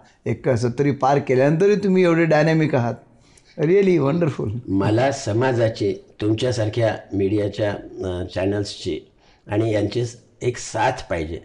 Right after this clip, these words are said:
Speaker 1: निश्चितपणे.
Speaker 2: एकटा माणूस काहीही
Speaker 1: काही
Speaker 2: करू शकत नाही.
Speaker 1: करू शकत नाही.
Speaker 2: जर साथ मिळाली, सबका साथ, सबका विकास.
Speaker 1: खरे, खरे.
Speaker 2: साथ मिळाली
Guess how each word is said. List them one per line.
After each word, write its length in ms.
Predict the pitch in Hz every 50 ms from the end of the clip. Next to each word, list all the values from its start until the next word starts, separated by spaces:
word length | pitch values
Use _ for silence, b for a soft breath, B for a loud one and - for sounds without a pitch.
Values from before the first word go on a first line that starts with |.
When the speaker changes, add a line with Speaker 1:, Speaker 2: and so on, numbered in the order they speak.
| - b b b
Speaker 1:
निश्चितपणे. 520 | 143 131 104 - 120 107 - 107 104 - 175
Speaker 2:
एकटा 360 | - - - - 202 202 190
माणूस 360 | 185 180 185 190 190 190 -
काहीही 420 | - 180 160 - 156 175 - -
Speaker 1:
काही 140 | 196 208 131
Speaker 2:
करू 180 | - 185 185 185
शकत 380 | - 175 - 175 165 - -
नाही. 240 | 151 143 135 127 120
Speaker 1:
करू 140 | 123 123 117
शकत 340 | 107 117 123 113 117 123 -
नाही. 400 | - 143 120 - - 123 117 117 - _ _ _ _ - -
Speaker 2:
जर 180 | 135 196 247 233
साथ 360 | - - 175 185 214 - 196
मिळाली, 400 | 202 202 196 190 185 180 160 135 - - - - - _ _ _ _ _ _ _ _ _ _ _ _ _ _ _ _ _ _ _ _ _ _ _ - -
सबका 320 | 139 127 - - 156 151
साथ, 200 | - - 139 151 - - - - - - - -
सबका 240 | - - - 113 95
विकास. 440 | 82 80 - - - - - -
Speaker 1:
खरे, 320 | - 160 127 110 113 117 107
खरे. 140 | - - 120
Speaker 2:
साथ 300 | - 156 - - - 165
मिळाली 320 | 190 202 196 190 220